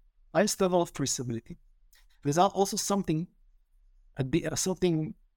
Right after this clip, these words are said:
cooler that we did. We did something to allow us to make this traceability uh, even to customers that don't have any traceability at all. Now, what we did is, um, that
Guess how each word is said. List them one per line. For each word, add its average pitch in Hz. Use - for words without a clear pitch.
cooler 196
that 131
we 123
did. 123
We 143
did 208
something 220
to 147
allow 160
us 196
to -
make 151
this 139
traceability 127
uh, 120
even 175
to -
customers 160
that 123
don't 139
have 139
any 147
traceability 120
at 117
all. 107
Now, 113
what 165
we 175
did 233
is, 160
um, 123
that 143